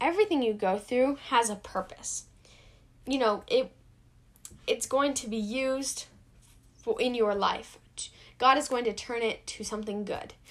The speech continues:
It might not be good in the moment, but God is going to use it for His glory and for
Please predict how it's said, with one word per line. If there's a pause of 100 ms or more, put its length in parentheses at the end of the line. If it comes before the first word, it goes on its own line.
(180)
It
might
not
be
good
in
the
moment, (200)
but
God
is
going
to
use
it
for
His
glory
and
for